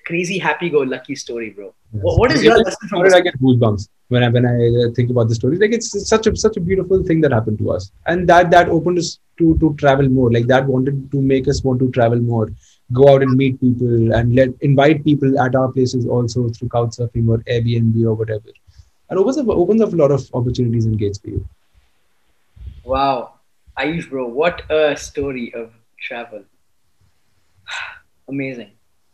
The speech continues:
Speaker 1: Bro, it was, it was so good to discuss with you about business, about spices, about tea,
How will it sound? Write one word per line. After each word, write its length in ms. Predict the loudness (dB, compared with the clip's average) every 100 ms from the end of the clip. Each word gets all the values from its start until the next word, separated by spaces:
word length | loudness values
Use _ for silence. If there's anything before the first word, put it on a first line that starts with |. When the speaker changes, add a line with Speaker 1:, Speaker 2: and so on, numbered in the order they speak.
| _ _ _
Speaker 1:
Bro, 200 | 0 2
it 80 | 4
was, 160 | 2
it 100 | 4
was 140 | 2 6
so 140 | 6
good 140 | 4 2
to 80 |
discuss 360 | -2 0 0 2
with 160 | 0 0
you 240 | -4 -4 _ _
about 440 | 0 4 4 2 -6 -16 -8
business, 480 | -6 -4 -4 -6 -6
about 300 | -4 -2 -2
spices, 520 | -4 -4 -4 -4 -8
about 300 | -6 -6 -6
tea, 380 | -6 -6 -8 -12